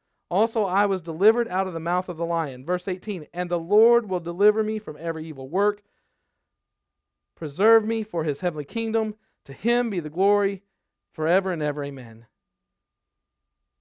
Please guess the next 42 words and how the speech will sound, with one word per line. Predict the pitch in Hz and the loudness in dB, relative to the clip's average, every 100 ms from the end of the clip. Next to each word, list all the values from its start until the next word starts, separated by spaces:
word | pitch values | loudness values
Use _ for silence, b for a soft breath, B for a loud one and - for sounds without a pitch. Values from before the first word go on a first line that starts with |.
| _ _ | _ _
And | 147 147 | -14 -10
then | 156 147 | -8 -8
it, | 139 | -8
it | 139 | -12
goes | 131 139 131 | -8 -8 -6
on | 135 131 131 | -8 -8 -12
to, | - 123 120 110 | -14 -16 -16 -20
to | 127 120 123 | -16 -16 -14
greet, | 139 139 - _ _ 123 | -10 -12 -12 _ _ -20
uh, | 113 113 110 _ _ _ _ _ _ | -20 -20 -20 _ _ _ _ _ _
uh, | 131 117 | -18 -14
Prisca | - 156 - 139 117 | -10 -10 -6 -6 -6
and | 120 | -12
Aquila | 110 - 151 147 135 - _ _ - | -14 -4 -2 0 -2 -6 _ _ -20
and, | 120 113 107 _ _ _ _ _ _ _ _ _ _ | -18 -18 -20 _ _ _ _ _ _ _ _ _ _
and | 143 | -18
the | 120 | -14
household, | 120 143 - 131 123 _ 117 | -10 -10 -10 -12 -12 _ -20
uh, | 104 107 117 _ _ _ _ _ | -20 _ _ _ _ _ _ _
of | 113 117 | -20 -12
hard | 139 131 | -10 -10
name, | 139 131 131 _ _ _ _ _ _ _ 104 | -12 -14 -18 _ _ _ _ _ _ _ -20
and | 107 | -20
it | 104 | -16
goes | 113 110 | -16 -16
on | 104 98 | -18 -20
from | 90 | _
there. | 82 117 | _ -20
Okay. | - 117 98 _ _ _ _ _ _ _ _ _ _ _ _ _ | -16 -16 -18 _ _ _ _ _ _ _ _ _ _ _ _ _
So | - 214 | -2 0
here, | 202 277 277 226 | 2 0 -2 -2
here's | 254 | -6
the | 214 | -4
thing. | 214 185 147 | -4 -4 -6
Uh, | 170 185 | -10 -6
what | 220 247 | 0 0
do | |
we | 277 | 0
gotta | 240 208 | 0 2
watch | 196 190 190 | 0 0 -2
out | 175 - | -2 -4
for? | 147 110 | -12 -16